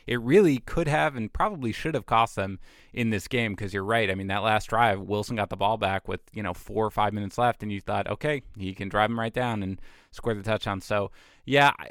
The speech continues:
I have a feeling, Ian, that you and I are probably both gonna be looking at the games next week <laughs> similarly, but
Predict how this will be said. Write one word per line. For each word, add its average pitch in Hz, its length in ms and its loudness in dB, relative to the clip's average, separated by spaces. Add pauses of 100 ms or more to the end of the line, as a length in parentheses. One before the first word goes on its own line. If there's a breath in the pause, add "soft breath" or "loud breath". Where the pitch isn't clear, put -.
I 127 140 0
have 135 100 2
a 131 60 0
feeling, 160 420 -2
Ian, 190 240 -4
that 170 140 0
you 135 100 0
and 135 100 -2
I 131 40 0
are 123 100 0
probably 127 560 -2
both 117 300 0
gonna 127 160 -2
be 123 80 0
looking 120 280 -2
at 120 80 -2
the 120 60 -8
games 120 340 -2
next 120 220 -4
week 120 180 -4
<laughs> - 140 -6
similarly, 180 520 4
but 120 280 2